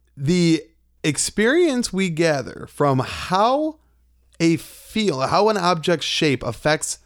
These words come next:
feeling versus how an, how light affects that object are two totally, completely different,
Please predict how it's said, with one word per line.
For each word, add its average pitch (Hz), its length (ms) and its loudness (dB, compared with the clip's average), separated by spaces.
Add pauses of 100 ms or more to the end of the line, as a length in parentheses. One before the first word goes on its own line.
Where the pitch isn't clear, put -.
(120)
feeling 143 680 -2 (100)
versus 143 440 0
how 185 320 2
an, 196 120 0 (120)
how 160 180 2
light 165 520 -2 (420)
affects 127 400 -4
that 110 200 -2
object - 560 -12 (360)
are 143 120 2
two 226 440 0 (300)
totally, 208 560 -2
completely 175 840 -2
different, 139 680 -2